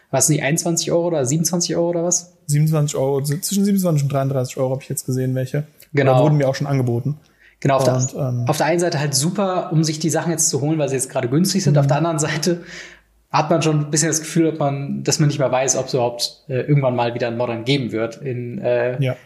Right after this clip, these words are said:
Speaker 1: nächster Zeit. Und das ist halt dann die Kehrseite davon. Aber
Speaker 2: Genau.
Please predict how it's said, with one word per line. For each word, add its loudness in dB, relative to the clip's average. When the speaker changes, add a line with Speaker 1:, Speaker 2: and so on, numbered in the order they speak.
Speaker 1:
nächster 4
Zeit. 0
Und -8
das 0
ist -2
halt -4
dann -2
die -2
Kehrseite 0
davon. -4
Aber 2
Speaker 2:
Genau. 0